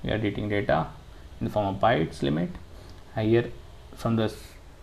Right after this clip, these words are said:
storage we are getting the channel and appending it to string buffer and returning to the user. Now I'm going to run a Spring Boot application. Let me provide some more details here so that it will be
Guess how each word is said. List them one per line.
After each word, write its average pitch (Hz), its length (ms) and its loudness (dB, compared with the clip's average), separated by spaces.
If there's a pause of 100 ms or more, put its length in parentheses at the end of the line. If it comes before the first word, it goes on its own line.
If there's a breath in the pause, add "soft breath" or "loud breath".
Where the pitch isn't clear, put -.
(200)
storage 139 320 6
we 123 80 10
are 107 60 8
getting 107 220 4
the 110 60 0
channel 143 400 4 (140)
and 113 340 0
appending 110 480 0
it 113 200 -6
to 180 180 2
string 110 260 2
buffer 110 200 2
and 127 120 2
returning 104 420 0
to 107 100 -2
the 170 160 -2 (260)
user. - 260 -2 (680)
Now 117 180 4
I'm 117 100 4
going 110 200 4
to 120 100 6
run 110 240 6
a 185 80 4
Spring 113 400 0
Boot 107 240 2 (100)
application. - 600 0 (3750)
Let 110 220 2
me 107 60 4
provide 98 400 6
some 104 180 4
more 110 160 8
details 120 380 8
here 127 160 6
so 107 140 6
that 101 200 8
it 98 140 0
will 101 160 8
be 101 280 4